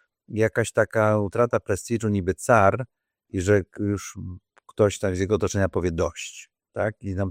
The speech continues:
i uważają, że u-, uderzenie w ten prestiż i w, będzie, będą uderzenia balistyczne, pociskami balistycznymi, które się jeszcze nie zaczęły.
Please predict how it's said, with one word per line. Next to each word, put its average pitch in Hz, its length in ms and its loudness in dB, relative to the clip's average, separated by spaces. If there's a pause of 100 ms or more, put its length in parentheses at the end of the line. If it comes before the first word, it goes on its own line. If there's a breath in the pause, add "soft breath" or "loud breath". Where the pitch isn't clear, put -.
i - 80 -8
uważają, 107 420 2
że 104 200 -2 (460)
u-, 101 340 0
uderzenie 107 400 4
w 95 40 -2
ten 92 200 -4
prestiż 131 720 4
i 104 80 -4
w, - 80 -16 (460)
będzie, 101 420 2
będą 101 380 0
uderzenia 113 640 0
balistyczne, 101 840 2
pociskami 98 440 -4
balistycznymi, 107 720 2
które - 260 -14
się - 100 -20
jeszcze 85 200 -10
nie 98 80 -2
zaczęły. 95 320 -2